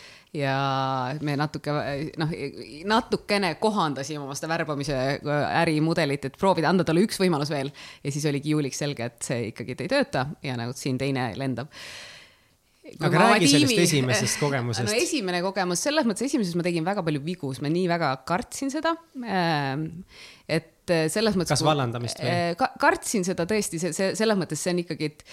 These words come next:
Speaker 1: äh, mitte vallandamist, vallandamine on teine asi. Val-, vallandamist ma ei, selles mõttes ei karda. <laughs> Et see on nagu, vallandamine on see, et sul nagu keegi nagu, äh, ei saa oma tööülesannetega hakkama. Teine asi, ma räägin koondamine. Koondamine on
Speaker 2: Koondamine.
Speaker 1: raske see, et koondamise juures on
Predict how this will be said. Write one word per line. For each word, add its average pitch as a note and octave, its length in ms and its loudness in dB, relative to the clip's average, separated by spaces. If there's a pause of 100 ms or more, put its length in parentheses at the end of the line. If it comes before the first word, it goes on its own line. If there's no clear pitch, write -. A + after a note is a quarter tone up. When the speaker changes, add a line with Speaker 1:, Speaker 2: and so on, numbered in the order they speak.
(300)
Speaker 1:
äh, C#3+ 140 -2 (100)
mitte F#3+ 260 -4
vallandamist, F#3+ 640 -2
vallandamine G#3+ 400 -2
on - 60 -2
teine B2+ 160 -2
asi. C#3+ 180 -8
Val-, F4+ 240 -2
vallandamist C#4+ 480 -2
ma E3 80 -6
ei, C#3 260 -6
selles G#3 220 2
mõttes F3 240 -2
ei D3+ 100 -2
karda. C3+ 440 -4
<laughs> A#3 100 6
Et - 160 4 (160)
see A#3 80 4
on A#3 160 2
nagu, G3 240 -2
vallandamine G#3 400 2
on F3+ 80 -2
see, A3+ 80 -2
et G3 80 -8
sul F3 160 -2
nagu E3 180 -2
keegi E3+ 300 -2 (380)
nagu, D3 180 -2 (560)
äh, C3 560 -4
ei D#3 80 0
saa D#3 140 2
oma D3+ 100 -2
tööülesannetega D#3+ 640 -2
hakkama. A2+ 400 -8
Teine A3 240 0
asi, F3+ 240 -6
ma F3 100 -4
räägin E3+ 160 0
koondamine. F#3 540 0
Koondamine D3 400 4
on - 0 -
Speaker 2:
Koondamine. - 160 6
Speaker 1:
raske F#3 240 -2
see, B3 180 -6
et - 140 -10
koondamise F#3 540 -4
juures F3 260 0
on D#3+ 160 2